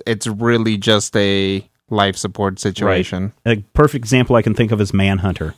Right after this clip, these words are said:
Speaker 1: Mm-hmm.
Speaker 2: where they canceled that book and some group of podcasters got it in their head that they were gonna bring that series back.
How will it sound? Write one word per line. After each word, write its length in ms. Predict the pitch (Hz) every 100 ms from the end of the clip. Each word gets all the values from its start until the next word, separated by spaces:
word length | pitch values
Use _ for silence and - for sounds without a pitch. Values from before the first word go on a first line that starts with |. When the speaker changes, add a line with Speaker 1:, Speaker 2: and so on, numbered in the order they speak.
| _ 90
Speaker 1:
Mm-hmm. 300 | 95 90 92 107
Speaker 2:
where 400 | 107 107 104 101
they 140 | 95
canceled 380 | - 147 151 143
that 180 | 135 120
book 320 | 123 120 - _ _ _ _
and 680 | 104 98 95 95 95 95 92
some 580 | - 123 127 120 107 104 - -
group 380 | 110 117 123 120
of 320 | 107 101 - -
podcasters 680 | 117 120 - 113 - 107 -
got 180 | 113
it 100 | 110
in 140 | 107 107
their 140 | 104
head 260 | 101 110 104
that 100 | 95
they 120 | 110
were 80 | 104
gonna 140 | 107
bring 280 | 98 110 131
that 160 | 127 117
series 320 | - 113 107
back. 440 | - 95 80 -